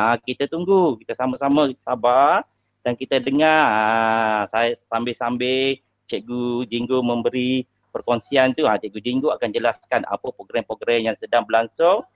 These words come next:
dan juga apa program yang akan berlangsung. Ha,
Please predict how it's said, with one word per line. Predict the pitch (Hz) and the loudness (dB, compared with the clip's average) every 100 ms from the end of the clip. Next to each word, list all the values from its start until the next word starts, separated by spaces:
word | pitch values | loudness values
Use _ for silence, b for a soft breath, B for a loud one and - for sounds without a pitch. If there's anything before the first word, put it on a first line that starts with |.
| _ _ _ | _ _ _
dan | 147 147 | -2 -2
juga | 160 175 170 | -4 -4 -4
apa | 220 233 262 | -6 -6 -6
program | 247 220 202 190 180 | -4 -6 -6 -4 -6
yang | - | -6
akan | 220 - 226 214 214 190 | -10 -4 -4 -2 -4 -4
berlangsung. | 139 139 131 - 127 90 | 0 2 2 2 0 0
Ha, | 92 98 104 104 95 | 0 0 2 0 -2